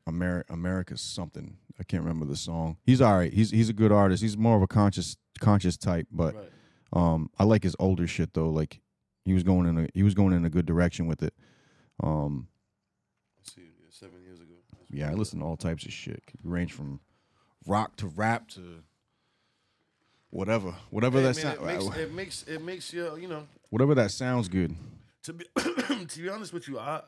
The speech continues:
Speaker 2: like I said, I can't listen to too much rap, man. Um,
Speaker 1: Mm-hmm.
Speaker 2: especially the angry stuff nowadays. It's just, it's too much. Uh,
Speaker 1: Mm-hmm.
Speaker 2: you know, I ain't trying to be out here robbing people, and it's really, it's really brain, it's really, it's brainwashing.
Speaker 1: Yeah, yeah, for sure.
Speaker 2: If you listen to, like, if you just listen to rap all day,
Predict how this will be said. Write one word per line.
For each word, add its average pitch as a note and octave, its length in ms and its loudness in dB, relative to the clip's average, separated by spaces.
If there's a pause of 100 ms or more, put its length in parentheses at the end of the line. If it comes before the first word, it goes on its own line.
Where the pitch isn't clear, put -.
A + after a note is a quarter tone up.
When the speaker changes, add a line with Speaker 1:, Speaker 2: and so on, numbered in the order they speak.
Speaker 2:
like B2+ 180 -8
I D3+ 80 -8
said, C#3 160 -12
I C3+ 40 -8
can't D3 240 -8
listen D3 220 -8
to - 100 -16
too D#3 100 -12
much D3 180 -10
rap, D#3+ 240 -6
man. B2 240 -10
Um, B2+ 120 -6
Speaker 1:
Mm-hmm. E2+ 100 -6 (1000)
Speaker 2:
especially F#3+ 320 -6
the E3 120 -2
angry D#3+ 320 -4
stuff G#2+ 280 -10
nowadays. F2+ 400 -12 (140)
It's A2 160 -16
just, - 260 -16
it's - 120 -16
too - 140 -18
much. - 460 -12
Uh, E2+ 60 -10
Speaker 1:
Mm-hmm. D#2+ 240 -8
Speaker 2:
you G#2+ 60 -8
know, G2 160 -14 (600)
I G2 80 -12
ain't G#2+ 120 -12
trying G#2+ 180 -12
to G2+ 60 -14
be F#2+ 200 -14
out G#2 140 -10
here G2+ 100 -12
robbing F#2 280 -12
people, E2 240 -18 (100)
and G2+ 80 -12
it's B2 120 -12
really, C#3 240 -10
it's A#2 180 -12
really - 200 -6
brain, B2+ 260 -10
it's C3+ 140 -10
really, E3 300 -8
it's A#2 200 -10
brainwashing. A#2+ 600 -8 (120)
Speaker 1:
Yeah, F#2+ 160 0
yeah, F#2 200 0
for E2+ 140 -10
sure. F2 260 -6 (260)
Speaker 2:
If C#3+ 160 -6
you G#3 120 -10
listen G#3 380 -8
to, G3 140 -12
like, D3 320 -6
if D3+ 120 -6
you F#3+ 80 -12
just F3 220 -10
listen D#3 220 -10
to C#3+ 60 -10
rap B2+ 300 -6
all A#2 200 -6
day, G2 280 -12